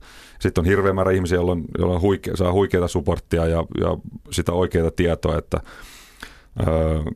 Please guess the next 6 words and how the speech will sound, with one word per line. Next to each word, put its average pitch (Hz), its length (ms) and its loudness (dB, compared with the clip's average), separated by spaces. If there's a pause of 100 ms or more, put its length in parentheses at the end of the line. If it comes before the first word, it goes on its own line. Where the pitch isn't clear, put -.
(360)
ja 92 160 0
kyllä 98 220 2
tietysti, 101 400 0 (3250)
että - 260 -2
harvoin 117 420 4
näistä 101 360 2